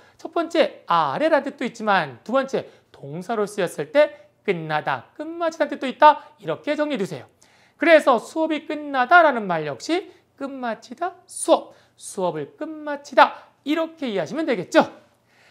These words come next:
자, 출근하다 단어 보겠습니다. 시작하다, 근무 이러한 단어 그죠? 상반, 상반.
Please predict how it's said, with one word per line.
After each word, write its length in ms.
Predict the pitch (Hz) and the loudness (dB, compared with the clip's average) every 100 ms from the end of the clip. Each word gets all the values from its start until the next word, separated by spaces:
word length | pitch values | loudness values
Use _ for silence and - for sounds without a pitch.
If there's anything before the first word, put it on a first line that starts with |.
| _ | _
자, 440 | - 269 226 175 - | 0 4 4 2 -4
출근하다 680 | - - 294 285 302 277 269 | -14 -6 -4 -4 -2 0 0
단어 180 | 247 233 | 0 -2
보겠습니다. 640 | 202 185 180 151 285 381 - _ | -6 -8 -10 -2 -2 -4 -12 _
시작하다, 920 | _ - 196 196 - - 202 311 349 - _ _ | _ -16 -2 -2 -2 -10 -4 -2 -2 -8 _ _
근무 580 | 330 381 320 311 330 _ _ | -4 -2 -2 -4 -6 _ _
이러한 360 | 156 165 170 170 | -6 -4 -4 -6
단어 280 | 160 147 | -8 -10
그죠? 440 | 139 185 202 330 - _ _ | -10 -6 -2 -4 -6 _ _
상반, 1200 | - 302 262 175 139 127 - 240 240 240 247 _ _ _ _ | -6 -2 0 -2 -12 -12 -4 -4 -4 -12 -16 _ _ _ _
상반. 1200 | - 320 262 170 131 - - 240 240 247 247 | -4 0 0 -2 -12 -14 -2 0 0 -6 -12